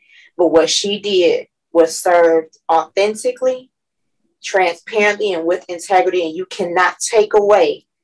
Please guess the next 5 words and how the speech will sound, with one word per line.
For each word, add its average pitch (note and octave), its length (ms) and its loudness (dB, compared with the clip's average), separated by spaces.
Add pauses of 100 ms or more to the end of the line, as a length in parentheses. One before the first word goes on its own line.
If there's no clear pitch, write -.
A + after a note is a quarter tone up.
(380)
the E3+ 120 4
seeds F3 760 -2
that D3+ 260 4
she - 240 -6
sowed. C3+ 460 -2